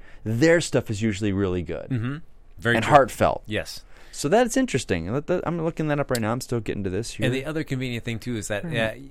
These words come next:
Speaker 2: as they're talking, you know, the, the ions in the air kind of, you know,
Speaker 1: Yeah.
Speaker 2: building up there. But I just like that as soon as they put the bottle down and they just start running away, the lightning strikes immediately. It was just so great. Like,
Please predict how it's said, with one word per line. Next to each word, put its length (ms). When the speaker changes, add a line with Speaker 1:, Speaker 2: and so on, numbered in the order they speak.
Speaker 2:
as 180
they're 80
talking, 460
you 100
know, 100
the, 40
the 200
ions 480
in 120
the 100
air 300
kind 180
of, 80
you 60
know, 60
Speaker 1:
Yeah. 80
Speaker 2:
building 280
up 140
there. 180
But 120
I 120
just 200
like 180
that 220
as 140
soon 400
as 300
they 300
put 340
the 80
bottle 320
down 320
and 120
they 120
just 360
start 200
running 240
away, 180
the 140
lightning 360
strikes 300
immediately. 480
It 80
was 100
just 180
so 120
great. 160
Like, 240